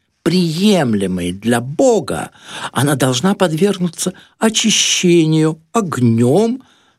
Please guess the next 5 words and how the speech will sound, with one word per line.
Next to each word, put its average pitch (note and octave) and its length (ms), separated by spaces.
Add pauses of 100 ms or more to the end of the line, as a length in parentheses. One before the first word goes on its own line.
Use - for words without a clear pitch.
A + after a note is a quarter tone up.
(120)
так F#2 220
же, F#2 140
как F2+ 260
каждое F#2+ 460
жертвоприношение F#2 1300